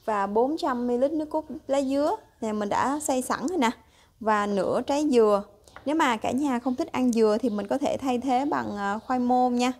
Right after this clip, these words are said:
Khoai môn thái sợi cũng rất là ngon. À, và một chút muối.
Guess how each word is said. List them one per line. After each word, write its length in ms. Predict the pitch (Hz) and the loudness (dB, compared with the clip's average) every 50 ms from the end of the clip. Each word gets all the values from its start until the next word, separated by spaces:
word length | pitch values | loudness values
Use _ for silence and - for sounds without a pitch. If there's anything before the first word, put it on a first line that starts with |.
| - - | -6 -4
Khoai 100 | 254 254 | -2 0
môn 280 | 247 247 247 240 247 | 2 2 2 2 0
thái 160 | 254 285 285 | 0 -2 -2
sợi 300 | 302 - - 196 - - | -2 0 0 0 0 0
cũng 200 | 196 - 202 220 | -2 -4 -4 -2
rất 100 | 254 311 | -2 -2
là 80 | 359 349 | 0 0
ngon. 340 | 247 233 226 226 233 233 233 233 - - - - - - _ - - | -2 0 0 2 0 0 0 -4 -10 -20 -20 -20 -20 -20 _ -16 -10
À, 180 | - - 208 208 | -8 -6 -6 -4
và 180 | 202 208 208 | 0 0 0
một 140 | 208 202 196 196 | 0 0 -4 -2
chút 140 | - 285 302 | -2 -2 0
muối. 340 | 294 269 277 285 302 415 | 2 4 4 4 4 2